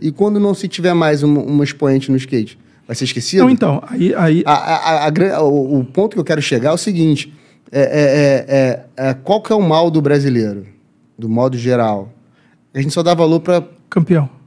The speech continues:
Speaker 1: pra, pra campeão. Cara, eu vejo os Estados Unidos,
Speaker 2: Fato.
Speaker 1: o Randy Cu-, o Randy Couture, o Chuck Liddell, esses caras são idolatrados, irmão.
Speaker 2: Isso aí.
Speaker 1: E, assim,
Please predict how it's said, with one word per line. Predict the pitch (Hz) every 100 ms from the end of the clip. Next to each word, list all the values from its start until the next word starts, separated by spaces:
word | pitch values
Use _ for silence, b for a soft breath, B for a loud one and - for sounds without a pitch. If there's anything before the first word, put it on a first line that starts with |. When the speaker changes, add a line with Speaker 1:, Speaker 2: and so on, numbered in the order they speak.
| _
Speaker 1:
pra, | 175 160
pra | 131 123
campeão. | 123 123 147 131 131 143 b b b b -
Cara, | 151 135 -
eu | 117
vejo | 139 160
os | 165
Estados | 151 156
Unidos, | 127 135 131 b _
Speaker 2:
Fato. | - 214 220
Speaker 1:
o |
Randy | 113 131 143 135
Cu-, | 123 -
o |
Randy | 113 135 135
Couture, | 120 120 110 120 127 113 107
o |
Chuck | 117 113
Liddell, | 110 101 120 135
esses | 135 -
caras | 131 151
são | - 170
idolatrados, | 139 160 190 - 104 135 131 110
irmão. | 101 92 -
Speaker 2:
Isso | 269
aí. | 269 - _ b b b -
Speaker 1:
E, | 120 123
assim, | 120 131